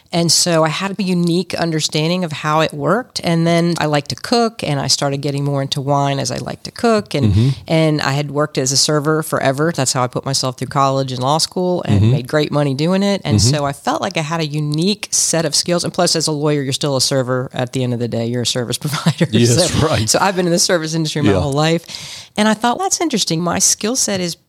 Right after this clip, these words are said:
Speaker 1: fairly unique." And
Speaker 2: Mm-hmm.
Speaker 1: I thought it would be a good complement to Gary's skill set. And so
Speaker 2: Mm-hmm.
Speaker 1: I thought, if, if we're gonna do something, you know, I like the space.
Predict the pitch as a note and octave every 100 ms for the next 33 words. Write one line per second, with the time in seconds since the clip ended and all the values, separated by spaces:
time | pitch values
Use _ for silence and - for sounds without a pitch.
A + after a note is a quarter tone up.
0 | - - F#3 A3+ G#3+ F3 E3 D3+ B3 E4+
1 | - - F#3+ F#3 D3+ F#3+ G#3 G3+ F3+ F3
2 | E3 E3+ D#3 - E3 E3 D#3+ D3+ - -
3 | D3+ C3+ C#3+ C#3+ C3 - - - - -
4 | - - - D#3 G2 C#3 C#3 - C3+ C#3
5 | - E3 F3+ A3+ G#3+ F3+ F#3+ - F3 D#3
6 | D3+ D3 - - - - E3 D#3 D3+ F3
7 | - F#3 - D#3+ D#3 D3+ -